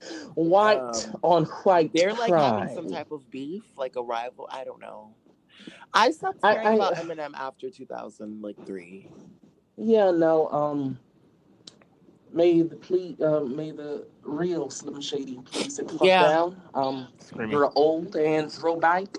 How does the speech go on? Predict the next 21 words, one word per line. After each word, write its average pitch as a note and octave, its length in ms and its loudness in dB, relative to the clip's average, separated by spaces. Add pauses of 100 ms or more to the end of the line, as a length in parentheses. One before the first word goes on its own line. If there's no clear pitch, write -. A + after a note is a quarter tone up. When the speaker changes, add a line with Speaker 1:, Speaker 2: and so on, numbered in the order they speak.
Speaker 1:
and E3 600 -2 (140)
<laughs> A3 160 2 (720)
you G4 80 6
just, G4+ 440 0 (280)
I - 100 4
mean, E4 220 2
I C4+ 80 6
don't, D4 420 4
I A#3 60 4
mean, C4 200 4
he's D4 280 -2
a D#4 80 -2
great A3 340 2
rapper D#3 760 2 (420)
or A#3+ 120 4
whatever, G#3+ 340 2
but G3 200 4
he - 180 -4
started G3+ 440 0
this F3+ 140 -10
whole F#3+ 280 -2